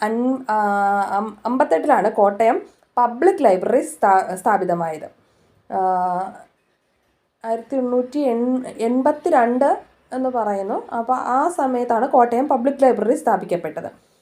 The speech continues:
അപ്പോൾ അങ്ങനെ, ആ, ഗ്രന്ഥശാലകൾ ജനകീയമായി വരുന്ന, വരുന്നതേ ആ സമയത്ത് ഉണ്ടാകുന്നുള്ളൂ. അപ്പോൾ ഇവിടെ,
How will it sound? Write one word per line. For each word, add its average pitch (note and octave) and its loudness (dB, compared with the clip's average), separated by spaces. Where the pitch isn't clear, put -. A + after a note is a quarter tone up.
അപ്പോൾ C#4 -2
അങ്ങനെ, D4+ 0
ആ, A3+ -12
ഗ്രന്ഥശാലകൾ C4+ 2
ജനകീയമായി C#4 2
വരുന്ന, A3 0
വരുന്നതേ G#3 0
ആ A3+ -2
സമയത്ത് G#3 -4
ഉണ്ടാകുന്നുള്ളൂ. F#3 -4
അപ്പോൾ - -4
ഇവിടെ, E4+ 2